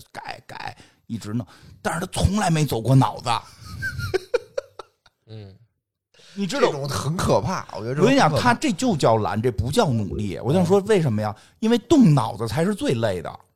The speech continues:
Speaker 3: 嗯，嗯。
Speaker 1: 你坐在那儿踏踏实实想想这事儿该怎么干，为什么这么干，我该怎么干，我的能力到哪儿，然后我需要什么帮助，就把这东西都想明白。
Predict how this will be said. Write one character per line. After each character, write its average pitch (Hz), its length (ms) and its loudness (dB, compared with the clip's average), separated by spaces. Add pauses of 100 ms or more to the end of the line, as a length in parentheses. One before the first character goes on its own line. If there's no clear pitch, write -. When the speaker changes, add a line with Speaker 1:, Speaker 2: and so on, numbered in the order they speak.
(120)
Speaker 3:
嗯， 87 280 -10
嗯。 92 100 -18 (160)
Speaker 1:
你 156 140 -2
坐 220 160 4
在 208 60 4
那 208 80 4
儿 160 40 0
踏 220 220 2
踏 196 60 0
实 190 180 -4
实 214 80 -2
想 147 240 -2
想 147 100 -2
这 131 80 -2
事 139 120 -2
儿 120 40 -2
该 131 140 -4
怎 117 100 -6
么 85 140 -12
干， 104 180 -6 (280)
为 208 200 8
什 131 120 0
么 107 80 0
这 101 100 -2
么 95 100 -4
干， 104 320 -2
我 107 140 -2
该 143 180 -2
怎 151 140 -4
么 101 80 -12
干， 104 260 -6
我 98 200 -6
的 92 100 -10
能 104 180 -2
力 170 120 -4
到 156 260 0
哪 85 120 -4
儿， 92 100 -4
然 120 80 0
后 156 80 -4
我 104 80 -4
需 170 160 -4
要 123 100 2
什 120 100 -4
么 123 80 -2
帮 147 160 0
助， 135 80 -2
就 131 120 -2
把 110 120 -2
这 120 60 -4
东 160 140 -4
西 147 60 0
都 185 140 4
想 98 220 -2
明 92 180 -6
白。 127 160 0